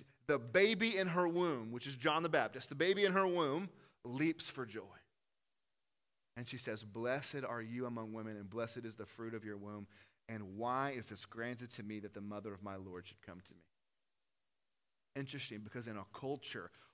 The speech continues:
where younger people were always supposed to give honor to the older, Elizabeth doesn't care about waiting for Mary to honor her.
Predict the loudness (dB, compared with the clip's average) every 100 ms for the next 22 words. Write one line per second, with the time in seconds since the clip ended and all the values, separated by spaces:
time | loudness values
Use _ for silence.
0 | _ -6 -4 -2 -2 2 0 0 -6 -4
1 | -4 -4 -2 2 4 2 0 -6 -4 -4
2 | -4 -4 -2 -2 -6 -2 0 0 -2 -6
3 | -10 _ _ _ _ _ _ _ _ _
4 | _ _ -6 -4 -4 -2 -2 -2 -8 -12
5 | -20 _ _ _ -2 0 0 -2 -2 -2
6 | -2 -6 -6 -4 -4 -10 -18 _ _ _
7 | _ _ -4 -2 2 2 2 0 -4 0
8 | 0 -2 -4 -4 -2 -4 -2 -2